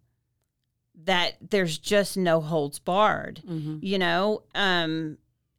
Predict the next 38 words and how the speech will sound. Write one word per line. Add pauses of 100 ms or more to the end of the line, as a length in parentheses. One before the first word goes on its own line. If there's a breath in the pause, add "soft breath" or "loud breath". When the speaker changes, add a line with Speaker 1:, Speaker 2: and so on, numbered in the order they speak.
(180)
Speaker 1:
and
you
can
be
your
authentic
self.
It
Speaker 2:
Yep.
Speaker 1:
just,
it's
so
special
to
have
those (460 soft breath)
friendships
that
I
have
made (100)
in, (580)
in
recovery,
Speaker 2:
Right.
Speaker 1:
and,
and,
and
which
has
made
me
a
better
friend (220 loud breath)
for
people
that